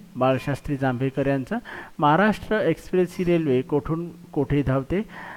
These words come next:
तर याचं ऑप्शन हे, अ, इथे प्राप्त झालेलं नाही. तर महाराष्ट्र एक्सप्रेस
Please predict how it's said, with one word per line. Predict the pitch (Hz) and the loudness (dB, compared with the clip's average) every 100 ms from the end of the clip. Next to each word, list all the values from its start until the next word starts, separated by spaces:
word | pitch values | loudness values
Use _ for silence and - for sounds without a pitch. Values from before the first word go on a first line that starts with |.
| - - | -6 2
तर | 151 147 110 | 4 4 2
याचं | 143 147 151 147 131 - | 0 0 0 2 0 -2
ऑप्शन | 95 226 - 175 120 | -8 -10 -2 0 0
हे, | 113 85 131 143 143 139 | -4 -8 -4 -2 0 0
अ, | 101 131 139 | -4 -4 -2
इथे | 135 - 139 135 | -2 -2 -2 -2
प्राप्त | 123 131 127 - 135 127 123 | -2 -4 -4 -2 0 0 -2
झालेलं | 123 135 127 127 127 | -2 -2 -4 -4 -2
नाही. | 123 127 202 - - - - 160 151 | -2 -2 -4 -10 -16 -16 -16 -8 0
तर | 139 135 | 2 2
महाराष्ट्र | 127 131 147 180 - 165 | -2 -2 0 -2 -2 -2
एक्सप्रेस | 139 131 - 151 123 - | -2 -2 -6 -2 -2 -4